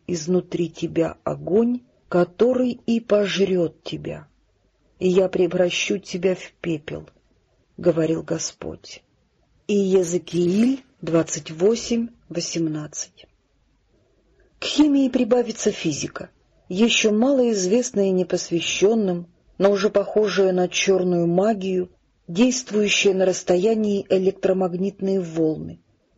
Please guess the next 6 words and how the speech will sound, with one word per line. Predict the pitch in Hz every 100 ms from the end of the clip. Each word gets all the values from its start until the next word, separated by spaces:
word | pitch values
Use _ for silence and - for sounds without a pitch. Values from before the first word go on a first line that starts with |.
| _
Прибавится | - 220 285 262 196 -
и | 202
биология, | 226 226 190 170 170 202 165 165 170 _ _ _
война | 196 202 196 190
микробами | 196 - 202 196 170 170 170
сапа, | 165 - - 233 - 202